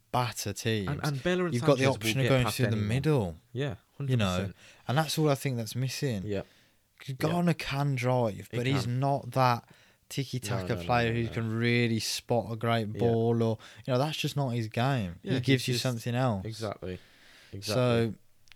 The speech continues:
Speaker 1: I think that's the only thing I think, like, we really do. Like, if, if we were gonna bring in one or two more players, which, you know, Bo's kinda hinting at, it's gonna be one or two.
Speaker 2: Yeah.
Speaker 1: That's kind of where, that's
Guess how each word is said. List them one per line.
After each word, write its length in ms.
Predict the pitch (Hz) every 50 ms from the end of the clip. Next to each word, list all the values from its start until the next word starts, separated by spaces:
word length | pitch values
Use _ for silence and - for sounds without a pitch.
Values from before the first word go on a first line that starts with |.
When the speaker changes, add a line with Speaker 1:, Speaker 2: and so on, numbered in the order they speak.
| - _ - -
Speaker 1:
I 60 | -
think 220 | - - 165 143 131
that's 180 | 160 160 127
the 100 | - 131 -
only 360 | - 139 139 139 139 143 139
thing 240 | 127 - - 135 120
I 60 | 113
think, 500 | 104 - - - 120 110 98 85 98 -
like, 240 | 113 113 107 98 92 -
we 100 | 113 117
really 280 | 113 120 120 117 113 107
do. 360 | 107 - 117 120 120 113 104 - - - - - _
Like, 120 | 117 123 123
if, 60 | 123 113 - - - _ -
if 120 | 117 -
we 80 | 131 123
were 80 | 123
gonna 200 | 117 131 127 123
bring 300 | 117 113 120 120 120 120
in 360 | 117 117 113 110 104 104 104 110
one 240 | 110 113 120 117 117
or 60 | 113
two 260 | - - - 120 117
more 180 | 117 113 113 110
players, 360 | - - 120 120 113 104 98
which, 200 | 101 - - - _ _ _ _ _
you 60 | 127
know, 120 | 117 101 98
Bo's 320 | 95 - 117 110 107 104
kinda 220 | - - 113 107 98
hinting 320 | 104 113 104 95 107 107
at, 160 | 107 95 -
it's 120 | 95 107 -
gonna 140 | - 113 107
be 80 | 101 104
one 200 | 110 110 104 101
or 60 | 98
two. 260 | - - - 113 98 - - - _ -
Speaker 2:
Yeah. 180 | 104 98 87 - - _ _ _ _ _ _ _ _
Speaker 1:
That's 160 | - 127 123
kind 200 | - - 151 139
of 120 | 131 123 120
where, 280 | 127 123 120 117 113
that's 320 | 98 110 131 143 135 120